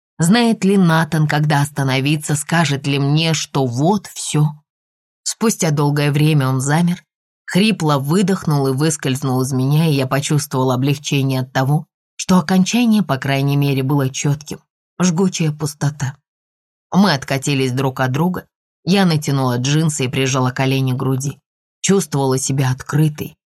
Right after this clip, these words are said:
и липкой, словно рана. «Ага», думала я. «Значит, вот как». Следующие три недели мы делали это ещё пять раз.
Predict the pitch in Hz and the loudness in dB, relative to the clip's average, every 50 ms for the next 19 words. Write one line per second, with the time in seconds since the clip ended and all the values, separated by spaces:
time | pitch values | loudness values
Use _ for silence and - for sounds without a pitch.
0 | _ _ _ - 175 180 165 165 160 151 - - - 131 135 - - 151 147 143 | _ _ _ 0 0 2 2 2 0 -2 -6 -6 -6 -4 -4 -4 -2 0 2 2
1 | 139 143 143 139 135 131 131 127 127 - - - - _ _ _ _ _ _ _ | 2 2 2 2 2 0 0 0 -2 -4 -8 -14 -20 _ _ _ _ _ _ _
2 | _ _ _ _ _ _ _ - 165 175 156 143 143 - - - _ _ _ _ | _ _ _ _ _ _ _ -2 0 0 0 0 -2 -6 -6 -10 _ _ _ _
3 | _ _ _ _ _ - 170 156 196 165 147 135 135 135 131 131 - - 151 - | _ _ _ _ _ -2 0 2 2 2 2 2 0 0 -2 -4 -6 -10 -14 -16
4 | _ _ _ _ _ _ _ _ _ _ - 190 180 185 180 160 151 - 180 - | _ _ _ _ _ _ _ _ _ _ -2 2 2 4 4 2 0 -4 -8 -10
5 | - - 156 165 165 156 - - - - - - - - _ _ _ _ _ - | -6 -4 -2 -2 -2 -4 -6 -10 -14 -14 -14 -18 -20 -20 _ _ _ _ _ -8
6 | - - 165 180 196 190 180 160 147 - - - 135 135 - 151 147 147 147 139 | -4 0 2 2 2 2 0 -2 -2 -2 -4 -4 -4 -4 -2 0 2 2 4 2
7 | 131 131 131 151 160 190 196 185 190 _ _ _ _ _ _ _ _ - 156 202 | 2 0 0 0 2 0 0 -2 -4 _ _ _ _ _ _ _ _ 2 2 4
8 | 233 226 202 262 269 262 247 226 233 226 214 214 220 - 208 202 190 - - - | 4 4 4 2 2 2 0 0 0 0 -2 -2 -2 0 0 0 0 -2 -4 -4
9 | - 139 131 127 - 139 127 127 - - 139 131 131 - - - | -2 -2 -2 -2 -2 -4 -6 -4 -4 -6 -6 -6 -6 -8 -12 -18